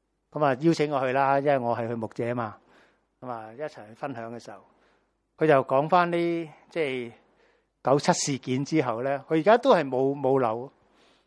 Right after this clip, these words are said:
都係賣咗出去，都仍然係租屋住。咁咪，但係喺呢段時間，佢講返出嚟嘅係咩呢？我感謝上帝，我仍然有健康，<laughs> 仍然有一個平安嘅心。感謝上帝，我屋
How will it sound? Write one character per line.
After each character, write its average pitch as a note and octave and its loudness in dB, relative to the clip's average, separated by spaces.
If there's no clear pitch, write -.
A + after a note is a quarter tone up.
都 F3+ 2
係 D3+ 2
賣 A#2 -2
咗 B2+ -6
出 C3 -8
去， G2+ -12
都 F3 -8
仍 B2 -6
然 A2 -14
係 A2 -16
租 D3 -8
屋 C#3 -10
住。 B2 -20
咁 E3 -6
咪， F3+ 8
但 C3 0
係 B2 -4
喺 D#3 6
呢 A3 6
段 D3 -4
時 A#2 -12
間， B2+ -4
佢 B2 -6
講 B2+ -8
返 D#3+ -2
出 D#3+ 0
嚟 A2 -2
嘅 A2 -10
係 A2 -10
咩 A#2 -8
呢？ A#2+ -10
我 D3+ 0
感 C3 -2
謝 C3 0
上 A2+ -10
帝， A2+ -14
我 D3+ 0
仍 C#3 0
然 A2+ -8
有 A#2 -4
健 A2 -10
康， B2 -6
<laughs> - -20
仍 C3+ -8
然 - -12
有 C#3 0
一 F3 -2
個 D3 0
平 A#2+ -6
安 A#2+ -4
嘅 A2 -8
心。 - -16
感 D#3+ -4
謝 D3+ 2
上 B2 -4
帝， C3 -2
我 A#2+ 0
屋 - -6